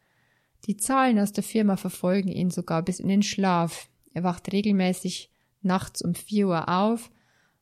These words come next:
und kann dann nicht mehr wirklich einschlafen. Am nächsten Tag schleppt er sich wieder in seine Arbeit. Die Ehe leidet seit langem darunter. Seine Frau ist frustriert und jammert ihm am Abend vor, dass er sie alleine lässt mit allen Problemen der Kinder,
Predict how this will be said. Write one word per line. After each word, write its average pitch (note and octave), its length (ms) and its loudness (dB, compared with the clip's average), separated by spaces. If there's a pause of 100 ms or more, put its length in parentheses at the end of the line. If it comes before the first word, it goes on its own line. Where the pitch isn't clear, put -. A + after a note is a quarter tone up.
und F#3+ 180 -2
kann F#3+ 280 2
dann F#3 360 2
nicht - 220 -2
mehr F3 160 0
wirklich E3 380 -4
einschlafen. D#3+ 800 -2 (500)
Am F3+ 80 2
nächsten F#3+ 380 -2
Tag B3 300 0
schleppt G#3 240 -2
er G3+ 60 2
sich F#3 240 -4
wieder F#3+ 160 2
in F#3 80 2
seine F3 280 0
Arbeit. F3 480 0 (1600)
Die A3+ 160 0
Ehe B3 240 6
leidet F#3 340 2
seit F#3 240 0
langem F3+ 320 4
darunter. F3 640 0 (100)
Seine E3+ 300 -2
Frau F3+ 360 0
ist E3 260 -4
frustriert A3 720 0 (640)
und A#3 120 6
jammert A#3 380 4
ihm G#3 140 6
am F#3+ 120 0
Abend F#3+ 300 2
vor, G3 260 0
dass F3+ 180 0
er F#3 60 -6
sie - 160 -4
alleine F3 360 2
lässt E3+ 320 0
mit F3+ 200 -2
allen F3+ 240 2
Problemen F3 540 2
der E3+ 100 -2
Kinder, F3+ 600 2